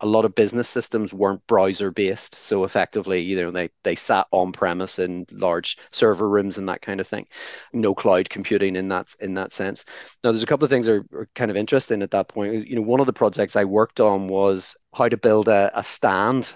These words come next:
that could be transported for a very heavy computer to be sat on while you were at a pump, uh, that you had to wheel into the room. And the second thing was, if you'd asked any I T manager at that time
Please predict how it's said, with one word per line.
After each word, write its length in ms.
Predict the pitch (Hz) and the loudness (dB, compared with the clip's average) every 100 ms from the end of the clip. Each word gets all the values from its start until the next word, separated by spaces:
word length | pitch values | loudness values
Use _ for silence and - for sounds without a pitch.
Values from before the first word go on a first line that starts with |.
| _ | _
that 120 | 113 | -2
could 140 | - 113 | -2 -2
be 100 | 107 | -2
transported 760 | 113 104 - 117 110 127 117 | -2 -2 -2 2 4 4 0
for 280 | - 117 104 | 0 4 4
a 80 | 98 | 4
very 300 | 117 110 110 | 4 4 4
heavy 340 | 123 113 113 | 2 2 -2
computer 480 | 131 - 135 143 127 | -4 2 4 6 4
to 60 | 123 | 2
be 100 | 131 | 0
sat 320 | - 127 139 | 2 2 2
on 380 | 143 135 117 120 | 4 4 2 2
while 240 | 113 113 | 4 4
you 80 | 113 | 2
were 160 | 117 | 2
at 340 | 117 113 - - - - - | 4 2 -2 -10 -12 -18 0
a 100 | 113 | 0
pump, 400 | - 131 190 - | 4 2 2 0
uh, 180 | 139 135 | 2 4
that 160 | 131 | 4
you 100 | 117 | 4
had 100 | 123 | 2
to 80 | 120 | 2
wheel 260 | 120 127 123 | 4 6 6
into 200 | 120 120 | 2 0
the 100 | 120 | 2
room. 240 | 127 180 - - - 139 | 2 2 -4 -18 -10 -2
And 140 | 139 | -2
the 60 | 139 | 4
second 300 | 151 165 156 | 2 2 2
thing 240 | 143 131 | 2 2
was, 380 | 117 117 110 - | 2 2 0 -8
if 140 | 131 151 | -6 2
you'd 140 | 180 | 4
asked 240 | 160 143 135 | 4 2 2
any 180 | 123 | 4
I 100 | 107 | 2
T 200 | 104 117 | 0 -2
manager 400 | 120 120 123 120 | 0 0 0 2
at 140 | 107 - | 2 2
that 200 | 101 - | 0 0
time 500 | - 101 101 117 | -2 0 0 -2